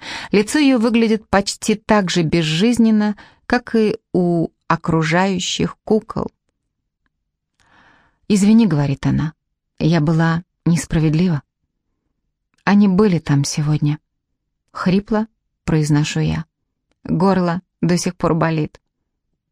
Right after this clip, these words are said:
"Кто?" "Твои родители". Её лицо искажается, и она опускает голову на стойку. Я слишком поглощена жалостью к себе, чтобы пожалеть её. Прохожу мимо, поднимаюсь по лестнице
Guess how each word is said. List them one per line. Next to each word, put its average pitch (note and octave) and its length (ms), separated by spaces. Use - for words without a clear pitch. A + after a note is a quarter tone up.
"Кто?" G3 260
"Твои A#3+ 260
родители". F3+ 580
Её D#3+ 320
лицо D#3+ 380
искажается, E3+ 800
и D#3 60
она F#3+ 200
опускает G3 560
голову F3+ 380
на F3 160
стойку. - 560
Я F3+ 200
слишком B3 460
поглощена G#3 720
жалостью F#3+ 560
к - 60
себе, F3 520
чтобы D#3 340
пожалеть D#3 580
её. E3 280
Прохожу G#3+ 380
мимо, B3 320
поднимаюсь F3 480
по E3+ 160
лестнице G3 560